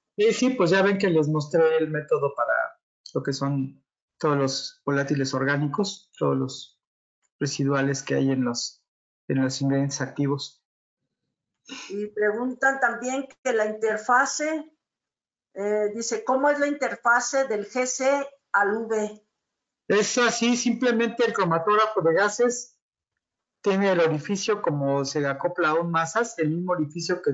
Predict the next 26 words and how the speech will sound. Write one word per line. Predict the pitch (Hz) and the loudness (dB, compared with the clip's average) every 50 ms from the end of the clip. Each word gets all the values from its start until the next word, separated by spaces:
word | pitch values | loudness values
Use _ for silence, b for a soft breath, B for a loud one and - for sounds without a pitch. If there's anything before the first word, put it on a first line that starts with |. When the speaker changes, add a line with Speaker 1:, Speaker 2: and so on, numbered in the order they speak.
| 139 | -2
Speaker 1:
se | - - | -6 -8
utiliza | - 139 143 151 151 - 170 165 | -6 -4 -2 -2 -2 -2 -2 0
para | 147 131 131 131 | 0 0 0 0
conectar | - 131 131 135 135 135 - 147 151 | 0 0 0 0 0 0 0 0 2
un | 156 156 151 | 2 2 2
masas, | 147 147 147 147 - 202 - - - - _ _ _ _ _ - | 0 0 0 0 0 -2 -2 -4 -8 -16 _ _ _ _ _ -2
donde | 147 143 143 139 | 0 0 0 0
se | 135 - 147 135 | 0 0 0 0
mete | 147 156 156 - 165 | 0 0 2 2 2
la | 151 143 | 2 2
interfase | 135 135 135 131 123 - - 160 160 - - 175 | 2 0 0 -2 -2 -2 -2 -2 0 0 0 0
igualito. | 147 131 127 131 135 139 135 - - - - _ _ _ _ _ _ _ _ _ | 2 2 2 2 2 0 -2 -6 -12 -16 -18 _ _ _ _ _ _ _ _ _
A | - 151 | -4 -2
través | 147 160 156 151 170 175 | 2 2 4 4 4 4
de | 185 185 | 2 0
ese | - - 175 | 0 0 -2
pequeño | - - 147 139 - 165 160 165 156 | 0 0 -2 -2 0 0 0 0 0
agujero | 139 135 135 - 185 202 226 254 247 247 - _ _ _ _ _ _ _ | -2 -2 -2 0 0 2 2 2 0 -2 -6 _ _ _ _ _ _ _
se | - - - 151 | -8 -4 -2 0
mete | 151 160 160 151 175 | 2 0 2 2 2
la | 156 139 | 2 2
interfase | 135 135 135 135 131 - 151 156 147 - 156 147 | 2 0 -2 -4 -2 -2 -2 -2 0 0 0 2
del, | 135 135 131 127 123 123 120 123 - _ _ - | 2 2 2 2 0 -2 -4 -6 -10 _ _ -6
de | 156 | -6
este | 147 147 147 | -2 0 0
detector | 139 135 135 - 131 127 - 202 220 240 233 - | 0 0 0 -2 -4 -2 2 2 2 2 0 -4